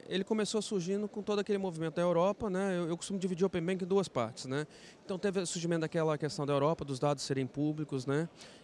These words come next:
E a febraban vem acompanhando isso muito próximo ao bacen, porque isso é muito mais uma questão regulatória,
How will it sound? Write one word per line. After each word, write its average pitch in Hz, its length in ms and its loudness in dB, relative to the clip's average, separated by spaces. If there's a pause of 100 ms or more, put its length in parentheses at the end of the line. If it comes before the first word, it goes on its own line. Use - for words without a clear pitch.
E 180 80 6
a 170 40 4
febraban 175 440 0
vem 190 100 0
acompanhando 185 540 0
isso 180 160 -4
muito 190 340 0
próximo 175 480 2
ao 185 80 0
bacen, 180 420 0 (120)
porque - 160 -8
isso 240 140 -4
é - 20 0
muito 233 180 -2
mais 208 180 0
uma 202 120 -2
questão 170 240 -2
regulatória, 165 720 2